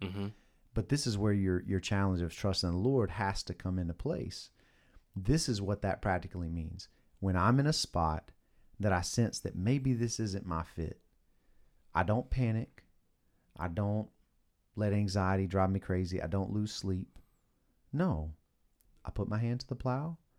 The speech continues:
Speaker 2: I go to work. I be faithful with the task that God has given me now
Speaker 1: Mm-hmm.
Speaker 2: and trust that in time, it's gonna work out, and it's gonna, and I'm paying attention.
Speaker 1: Yeah.
Speaker 2: Like, I'm watching. I'm not just sitting idly,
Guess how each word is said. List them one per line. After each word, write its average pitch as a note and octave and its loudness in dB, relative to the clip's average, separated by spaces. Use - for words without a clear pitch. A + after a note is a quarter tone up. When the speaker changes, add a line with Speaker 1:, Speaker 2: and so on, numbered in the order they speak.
Speaker 2:
I F#2 2
go G2 0
to F#2+ 0
work. G#2 -2
I - 2
be F#2 0
faithful A2 0
with G#2 -2
the F#2 -6
task F#2+ -2
that - -8
God G2 0
has E2+ -6
given F#2 -2
me F2+ -2
now F2 -2
Speaker 1:
Mm-hmm. F#2+ -4
Speaker 2:
and G#2+ 2
trust F3 -4
that A#2+ 4
in F#3+ 2
time, G#2 -2
it's A#3+ 0
gonna A#3+ 4
work E3+ 2
out, G3+ -2
and C3 4
it's F3 -2
gonna, E3 0
and G3+ 0
I'm B3+ 2
paying A#3+ 4
attention. D#3 0
Speaker 1:
Yeah. G2 2
Speaker 2:
Like, G3 4
I'm B3 8
watching. D3+ 6
I'm F#3 2
not E3+ 2
just C#3 0
sitting A2 0
idly, C3 2